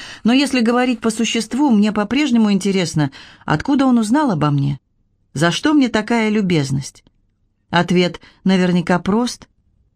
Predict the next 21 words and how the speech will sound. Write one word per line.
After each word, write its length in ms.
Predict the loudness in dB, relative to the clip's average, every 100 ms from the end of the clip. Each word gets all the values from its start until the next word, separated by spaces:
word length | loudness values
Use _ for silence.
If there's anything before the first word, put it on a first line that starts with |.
| _ -20 -8 -2
М 300 | 0 2 0
рассказала 600 | 0 -2 0 0 2 2
мужу 320 | 0 0 2
обо 220 | 2 2 2
мне, 360 | 2 0 -2 -6 _ _ _ _ _ _
что-то 600 | -10 -10 -2 0 2 0 0
обо 300 | 0 2 2
мне. 340 | 2 0 -2 _ _ _ _ _ -20 _ _ -4
Другое 420 | 0 2 2 2
в 60 | 0
голову 340 | 0 0 0
не 120 | 0
приходит. 580 | 0 -2 0 0 0 -2 -10 -20 _ _ -12
Что 340 | -6 -2 0
она 160 | 2 0
про 140 | 0
меня 240 | 0 2 0
рассказала, 560 | -2 -2 0 0 0
можно 300 | 0 0 -2
только 240 | -2 -2 0
догадываться. 800 | 0 2 0 0 -2 -4 -8